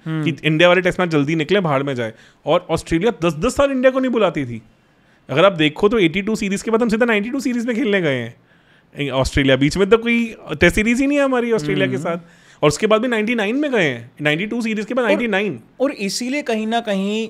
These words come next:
Speaker 1: जब ऑस्ट्रेलिया के साथ ये सौरव गांगुली की टीम की जो ये बैंटर्स हुई हैं इतनी तगड़ी, ये इसीलिए क्योंकि उनको रिसीविंग एंड की आदत नहीं थी।
Speaker 2: यार, आप, there's a very famous video on net, अगर आपको मिले, टू थाउजेंड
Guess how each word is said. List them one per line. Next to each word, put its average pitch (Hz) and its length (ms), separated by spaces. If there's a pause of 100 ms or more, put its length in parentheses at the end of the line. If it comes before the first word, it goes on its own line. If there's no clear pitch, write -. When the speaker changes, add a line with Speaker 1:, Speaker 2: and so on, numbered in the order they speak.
Speaker 1:
जब 180 280
ऑस्ट्रेलिया 175 680
के 175 120
साथ 165 320
ये 160 160
सौरव 160 320
गांगुली 156 380
की 160 80
टीम 147 300
की 151 120
जो 147 160
ये 156 140
बैंटर्स 139 600
हुई 151 220
हैं 160 120
इतनी 147 240
तगड़ी, 135 460 (260)
ये 233 80
इसीलिए 269 400
क्योंकि 262 240
उनको 226 500 (260)
रिसीविंग 214 420
एंड 226 260
की 254 120 (100)
आदत 185 340
नहीं 240 160
थी। 151 320
Speaker 2:
यार, 120 140
आप, 135 220
there's 131 280
a 147 80
very 131 380
famous 147 340 (120)
video 123 280 (100)
on 127 40
net, 123 300
अगर 127 200
आपको 127 180
मिले, 120 340 (400)
टू 165 100
थाउजेंड 160 480